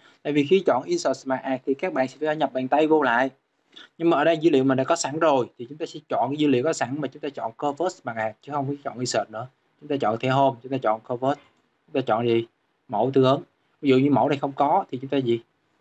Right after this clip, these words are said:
Chọn more lên để chúng ta tìm cái mẫu. Chọn mẫu tương ứng. Được chưa? Thì lúc này chúng ta sẽ không cần nhập test nữa vì test nó sẽ chuyển thành gì? Smart art mới. Và chúng ta chuyển thành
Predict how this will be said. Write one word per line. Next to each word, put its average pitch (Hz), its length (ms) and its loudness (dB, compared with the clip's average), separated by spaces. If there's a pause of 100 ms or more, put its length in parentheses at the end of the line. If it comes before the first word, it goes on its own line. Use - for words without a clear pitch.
(200)
Chọn 110 220 -2
more 131 280 4
lên 120 100 0 (400)
để 117 120 -6
chúng 131 100 -2
ta 135 200 0
tìm 117 180 2
cái 127 80 -2
mẫu. 123 260 0 (1200)
Chọn 113 280 -2
mẫu 113 140 0
tương 123 120 -6
ứng. 131 140 -4 (460)
Được 113 100 -10
chưa? 131 200 2 (180)
Thì 151 240 2 (100)
lúc 185 260 0
này 147 160 0
chúng 151 120 -8
ta 180 100 -2
sẽ 160 120 -10
không 175 180 -4
cần 143 160 -4
nhập 120 160 -6
test 180 220 -4
nữa 143 200 0
vì 127 120 4
test 160 260 2
nó 170 60 -8
sẽ 160 160 -18
chuyển 120 200 4
thành 131 220 -2
gì? 123 140 2 (300)
Smart 117 240 -4
art 113 160 -4
mới. 160 240 0 (380)
Và 120 120 0
chúng 127 100 -4
ta 151 60 2
chuyển 143 300 0
thành 127 200 -4